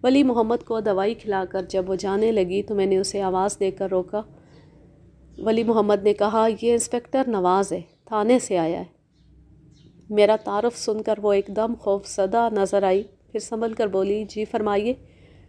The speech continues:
"मैं तुमसे चंद ज़रूरी बातें करना चाहता हूँ। तुम्हारा खाविंद घर ही में है?" "नहीं जी, शाहजहाँ के साथ आपकी तरफ गए थे, थोड़ी देर पहले एक मिनट के लिए आए थे और फिर चले गए।"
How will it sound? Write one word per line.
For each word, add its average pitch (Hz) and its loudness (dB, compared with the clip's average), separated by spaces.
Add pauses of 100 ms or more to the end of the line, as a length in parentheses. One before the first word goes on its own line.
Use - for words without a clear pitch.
(340)
"मैं 285 2
तुमसे 277 2
चंद 240 0
ज़रूरी 233 0
बातें 202 0
करना 185 0
चाहता 180 -6
हूँ। 185 -2
तुम्हारा 202 0
खाविंद 220 -2
घर 214 0
ही 254 2
में 269 0
है?" 262 -4 (280)
"नहीं 233 4
जी, 220 -6
शाहजहाँ 220 -2
के 233 -4
साथ 220 -2
आपकी 220 -2
तरफ 185 -2
गए 190 2
थे, 214 -4 (560)
थोड़ी 240 4
देर 240 4
पहले 202 2
एक 226 -2
मिनट 214 0
के 233 -4
लिए 214 2
आए 202 2
थे 226 0
और 190 -2
फिर 240 0
चले 175 -2
गए।" 170 0